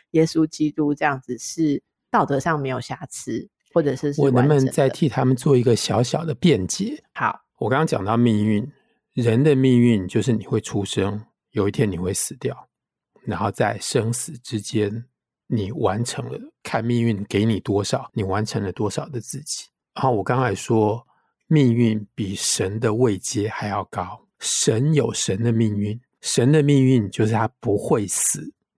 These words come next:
Speaker 2: 他永远不会死，这是一件很可怕的事情。所以神话里面有一些不会死的神，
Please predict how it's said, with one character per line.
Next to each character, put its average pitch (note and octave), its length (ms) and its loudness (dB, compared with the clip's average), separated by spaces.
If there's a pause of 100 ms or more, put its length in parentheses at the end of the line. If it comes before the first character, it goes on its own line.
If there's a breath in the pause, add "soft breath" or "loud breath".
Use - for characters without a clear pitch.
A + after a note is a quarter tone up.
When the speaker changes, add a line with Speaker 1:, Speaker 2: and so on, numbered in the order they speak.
Speaker 2:
他 - 260 -2 (100)
永 B2 280 4
远 A#2+ 220 4
不 G#2 120 -4
会 A2 220 0
死， - 320 -2 (460 soft breath)
这 C3+ 100 2
是 C#3 100 4
一 A2+ 80 4
件 A#2+ 220 2
很 A2+ 240 -4
可 - 240 -2
怕 - 220 -4
的 A#2+ 120 -12
事 C#3 200 -6
情。 - 180 -12 (180)
所 - 140 2
以 C#3+ 60 6
神 B2+ 260 2
话 D#3 160 2
里 G#2 140 -4
面 A2 260 2
有 A2 240 4
一 B2+ 60 4
些 C3 420 4 (100)
不 B2 140 2
会 F#3+ 180 2
死 - 220 -2
的 B2 160 -4
神， G#2 420 -2